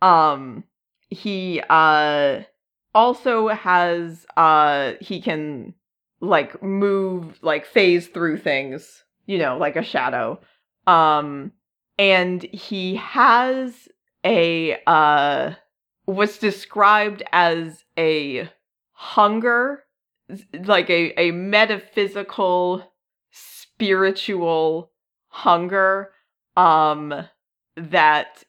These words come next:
is only quelled by, uh, the presence of Tandy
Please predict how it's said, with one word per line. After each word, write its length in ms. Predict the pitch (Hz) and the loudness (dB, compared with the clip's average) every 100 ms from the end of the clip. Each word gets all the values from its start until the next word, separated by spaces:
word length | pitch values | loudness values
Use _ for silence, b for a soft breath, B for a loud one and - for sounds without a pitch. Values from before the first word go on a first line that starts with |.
| - | -8
is 600 | 175 156 151 147 147 147 _ _ _ _ _ - | -4 -2 -4 -6 -12 -18 _ _ _ _ _ 0
only 760 | 214 214 202 208 190 180 - - _ | 2 4 0 -4 -4 -6 -12 -16 _
quelled 720 | - 240 233 185 160 156 139 - | -16 -2 2 4 2 -2 -10 -16
by, 600 | 165 165 156 147 147 139 - | -2 2 2 2 -2 -6 0
uh, 580 | 165 151 143 139 139 156 _ _ _ _ - | 2 4 2 2 -4 -8 _ _ _ _ -12
the 200 | 165 160 | -2 -2
presence 640 | - 165 151 143 143 - - | 2 0 0 -4 -10 -12 -4
of 520 | 123 131 139 165 _ _ _ _ - | -2 -2 -6 -14 _ _ _ _ -6
Tandy 720 | 339 311 254 107 73 - | -2 0 -2 -6 -10 -14